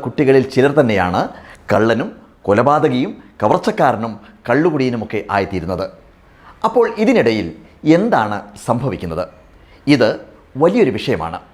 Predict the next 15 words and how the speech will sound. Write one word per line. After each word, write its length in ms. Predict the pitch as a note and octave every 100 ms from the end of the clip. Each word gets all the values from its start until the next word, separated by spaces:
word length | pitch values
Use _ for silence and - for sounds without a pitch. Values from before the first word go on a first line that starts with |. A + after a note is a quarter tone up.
| _ _ _ - -
ചെറിയ 240 | E3+ E3 A#3 F#3+
സമയം 260 | D#3+ E3 D#3
കൊണ്ട് 180 | D3+ D3+ D3+
പറഞ്ഞു 260 | C3 D3+ D3+
തീർക്കാൻ 280 | C#3 C#3+ C3 -
ആവാത്തതുമാണ്. 580 | C#3+ F3+ F3+ A#2+ D#2+ E2 - - _ _ -
എങ്കിലും 260 | C#3 G#2+ G2+ - - _ _ F#3+
ഇത്തിരി 200 | F#3+ B3
കാര്യങ്ങൾ 280 | C#3+ B2 A2+
പറയാം. 220 | F2 E2+ - - _ - _ _ - - -
ഒരു 120 | C4+ C#4+ - D3+
വ്യക്തിയുടെ 400 | E3 F#3 A3 G3+ -
സ്വഭാവ 380 | C#3+ D3 F3 F3 C#3+
രൂപീകരണം 440 | C#3 D3 C#3 C3+
നടക്കുന്നത് 400 | G#2 - B2+ F#2+